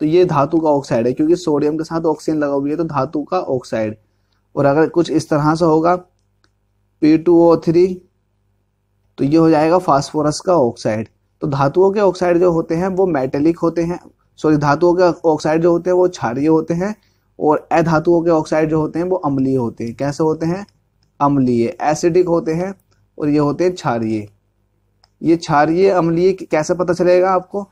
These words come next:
क्षारीय अम्लीय पता करने के लिए आपको लक्स फ्लूइड का एसिड बेस सिद्धांत पढ़ना पड़ेगा। लक्स फ्लूइड ने, लक्स फ्लूइड के एसिड बेस सिद्धांत के अनुसार मैं आपको थोड़ा सा बता देता हूँ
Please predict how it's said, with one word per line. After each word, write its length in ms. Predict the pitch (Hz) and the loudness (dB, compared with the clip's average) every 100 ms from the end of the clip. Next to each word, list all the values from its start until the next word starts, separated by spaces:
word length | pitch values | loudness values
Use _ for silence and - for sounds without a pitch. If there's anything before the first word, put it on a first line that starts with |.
| _ _ _ | _ _ _
क्षारीय 400 | - 143 147 170 | -4 -2 0 -2
अम्लीय 220 | 180 170 | -2 0
पता 220 | 180 175 165 | 0 0 -2
करने 320 | 160 160 156 | -4 -4 -4
के 100 | 165 | -4
लिए 100 | 185 | -2
आपको 680 | 170 135 - - 196 208 - _ _ _ _ _ - | 0 -2 -4 -6 -2 -2 -6 _ _ _ _ _ -2
लक्स 320 | 139 175 - | 2 2 0
फ्लूइड 280 | - 180 185 | -2 2 2
का 220 | 185 208 175 | 2 0 2
एसिड 300 | 160 170 165 | 0 0 -2
बेस 260 | 151 170 | 0 0
सिद्धांत 380 | 160 135 139 160 | -2 -2 0 -2
पढ़ना 320 | - 147 147 | 0 0 2
पड़ेगा। 360 | 165 160 156 170 | 0 0 2 2
लक्स 280 | 170 170 - | 0 -2 -4
फ्लूइड 260 | 170 170 | 0 0
ने, 220 | 165 185 175 _ - | 0 -4 -4 _ -6
लक्स 220 | 147 151 - | -4 -4 -2
फ्लूइड 240 | 170 170 | 0 2
के 100 | 196 | 2
एसिड 360 | 175 165 165 147 | 0 0 -4 0
बेस 200 | 160 160 | -2 0
सिद्धांत 340 | 131 139 151 | -4 -4 -4
के 100 | 160 | -2
अनुसार 300 | 147 147 156 | -2 0 -2
मैं 100 | 160 | -2
आपको 180 | 143 160 | -2 -4
थोड़ा 220 | 165 143 | -2 -4
सा 100 | 147 | -2
बता 240 | 139 135 | -2 0
देता 220 | 139 135 139 | -2 -2 -4
हूँ 200 | 156 | -4